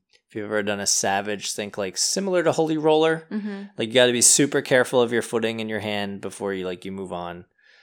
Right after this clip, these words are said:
Speaker 1: Um, not, like, extremely challenging, just, like, uh, you gotta pay attention, you gotta take your time, and it takes time.
Speaker 2: Yeah. Didn't you
Speaker 1: So
Speaker 2: say your, like, calves were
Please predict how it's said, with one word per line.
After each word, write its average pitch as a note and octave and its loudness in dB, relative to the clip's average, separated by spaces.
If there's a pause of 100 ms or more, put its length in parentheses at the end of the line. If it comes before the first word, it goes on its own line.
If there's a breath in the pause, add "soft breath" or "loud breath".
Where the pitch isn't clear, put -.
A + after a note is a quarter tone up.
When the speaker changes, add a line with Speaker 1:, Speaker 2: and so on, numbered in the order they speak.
(360 soft breath)
Speaker 1:
Um, D#2+ -8 (360)
not, A#2+ -4
like, A2+ -10 (200)
extremely G3+ 0
challenging, C3+ 2
just, A#2 2
like, G2+ -4 (1600)
uh, - -8 (180)
you B2+ -4
gotta A#2+ 2
pay A#2+ 0
attention, E3+ 0
you C#3+ -2
gotta A2+ 0
take A2 -2
your G#2+ -6
time, C#3 0 (220)
and G#2+ -10
it F#2+ -10
takes A#2+ -6
time. D#2+ -14 (120)
Speaker 2:
Yeah. G3 -6 (160)
Didn't C#4+ -2
you E4+ 0
Speaker 1:
So - -4
Speaker 2:
say D#4 -2
your, C4 0
like, G3 -4
calves F#3+ -6
were G3+ -8